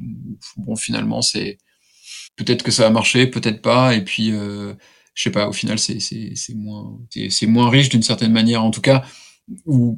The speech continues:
pour dire les choses de manière un peu plus, euh, sans parler d'autres gens, ou sans, sans parler de, pour parler que de Rameau, je, je trouve que ça convient bien, au, vu tout ce que je raconte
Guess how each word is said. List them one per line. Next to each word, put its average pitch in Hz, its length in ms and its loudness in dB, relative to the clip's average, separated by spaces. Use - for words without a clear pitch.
pour 123 200 2
dire 131 160 6
les 123 120 6
choses 120 300 0
de 110 80 -2
manière 107 400 -2
un 107 80 0
peu 104 180 -8
plus, 110 320 -8
euh, 104 380 -10
sans - 220 -4
parler 107 300 -2
d'autres 107 200 -4
gens, 113 240 -2
ou 104 80 -6
sans, - 240 -10
sans 101 200 -4
parler 104 320 -2
de, 101 600 -12
pour 95 140 -12
parler 104 240 -2
que 120 100 -2
de 113 80 -2
Rameau, 127 380 2
je, - 160 -6
je - 100 -4
trouve 135 220 4
que 131 100 4
ça 110 760 2
convient 127 380 6
bien, 135 220 6
au, 131 200 6
vu 131 200 2
tout 151 140 0
ce - 80 -2
que 147 100 0
je 127 80 -2
raconte 127 500 0